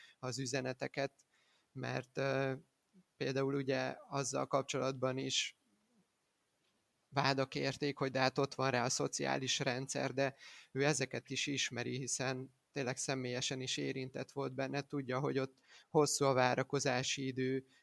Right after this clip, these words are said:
két gyerekre korlátozott a segítség, pedig az ő családjukban is, ö, azt hiszem, öten voltak testvérek, szóval, ö, ezt le tudta tisztítani az üzenetet, és, és tényleg hitelesen, ö,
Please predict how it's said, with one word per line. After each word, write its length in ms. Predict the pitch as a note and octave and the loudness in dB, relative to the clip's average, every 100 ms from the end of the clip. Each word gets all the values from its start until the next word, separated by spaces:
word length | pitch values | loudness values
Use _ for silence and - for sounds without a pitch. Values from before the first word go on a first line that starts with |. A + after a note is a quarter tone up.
| _ | _
két 260 | C3+ C3 | -4 -2
gyerekre 400 | C#3 B2+ C3 B2+ | 0 0 0 -2
korlátozott 880 | C3 C#3 C3+ B2+ B2+ B2+ C3 C3+ - | -2 0 0 2 0 -2 -4 -4 -4
a 60 | C3+ | -4
segítség, 800 | C3+ B2+ B2+ - - C3 B2+ - _ _ | -4 -6 -10 -6 -2 0 -2 -8 _ _
pedig 240 | C#3 C3 C3+ | -4 -2 -2
az 140 | C3 | 0
ő 120 | C#3 | 2
családjukban 760 | C3+ C#3 B2+ B2+ C3+ C3 C#3 C3 | 2 0 -2 -2 -6 -4 -2 -2
is, 280 | C3 - - | -2 -2 -2
ö, 220 | C3 A#2 A2 | -4 -4 -6
azt 200 | C3 - | -6 -6
hiszem, 380 | C3+ - B2+ A#2+ | -6 -6 -6 -4
öten 360 | C3+ C#3 B2+ | -4 -4 -4
voltak 460 | C3 C3+ C3 C3+ - | -2 -2 0 -6 -4
testvérek, 800 | C3 B2+ - C3+ C3+ C3 C3+ - _ - - - - | -4 -4 -4 -2 0 0 -2 -6 _ -20 -20 -20 -6
szóval, 600 | - C#3 C3+ C3+ C3+ C#3 | -2 0 2 4 4 6
ö, 320 | C#3+ C#3+ C#3+ C#3 _ | 6 6 2 -2 _
ezt 220 | - C3+ - _ _ _ _ _ _ D4 C4+ F3 - | -4 -4 -4 _ _ _ _ _ _ -20 -20 -20 -2
le 180 | D#3 | 0
tudta 300 | D#3 D3 - | 0 -2 -6
tisztítani 600 | C#3 D3+ C#3+ C#3+ - C3 | -6 -4 -4 -8 -6 -4
az 160 | B2 B2 | -4 -4
üzenetet, 640 | C3 C#3+ C#3+ C#3+ D3 D3 - | -4 -4 -4 -4 -4 -4 -2
és, 220 | D3 - | -4 -4
és 280 | D#3 C3+ - | -6 -6 -2
tényleg 300 | D3+ C3 C3+ | -2 -2 -4
hitelesen, 920 | D3+ - B2 B2 - C3 B2+ B2+ - _ _ _ _ _ | -8 -4 -4 -2 -4 -4 -4 -6 -12 _ _ _ _ _
ö, 360 | E3 C3 B2+ | -4 -2 -2